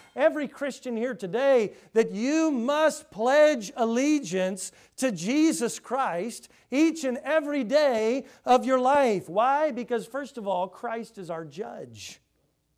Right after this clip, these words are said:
He's our judge. We see that in verse ten. "We must all appear before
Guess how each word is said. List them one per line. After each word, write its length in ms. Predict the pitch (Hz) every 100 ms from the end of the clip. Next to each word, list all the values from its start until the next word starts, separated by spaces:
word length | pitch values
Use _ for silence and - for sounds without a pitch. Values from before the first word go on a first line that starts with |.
| _ _ _ _ _ _ -
He's 240 | 220 202
our 140 | 214 185
judge. 840 | 147 220 254 226 143 107 - - _ _ _ _ _ -
We 80 | 185
see 200 | - 233
that 240 | 220 220
in 80 | 220
verse 280 | 185 220 -
ten. 260 | 240 247 202
"We 140 | 220
must 240 | 208 196
all 400 | 233 240 247 254
appear 600 | 226 196 214 254 254 247 247 - 185
before 600 | 190 - 247 247 240